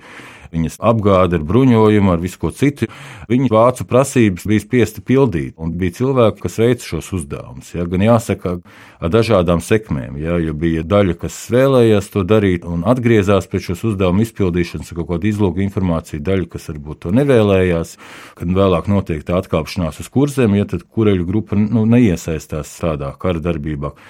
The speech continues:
Atkal gaidot tā saucamo X stundu, ja tā var teikt, ja nolēma atkāpties un taupīt spēkus nākotnē. Un rezultātā jau tas viss noved pie tā, kad, eh, šis Friedrichs Ehelns, S S Obergruppenführers, kas ir augstākais S S un policijas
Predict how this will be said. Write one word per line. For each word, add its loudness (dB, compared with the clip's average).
Atkal -2
gaidot 2
tā -4
saucamo -2
X -10
stundu, 2
ja 4
tā 2
var 2
teikt, 0
ja 0
nolēma 2
atkāpties 0
un -4
taupīt 0
spēkus -2
nākotnē. -4
Un 2
rezultātā 2
jau 2
tas -8
viss 0
noved 2
pie -2
tā, 2
kad, -6
eh, -2
šis -10
Friedrichs -4
Ehelns, 2
S -6
S -2
Obergruppenführers, 0
kas -8
ir -6
augstākais -4
S -6
S -4
un -4
policijas -4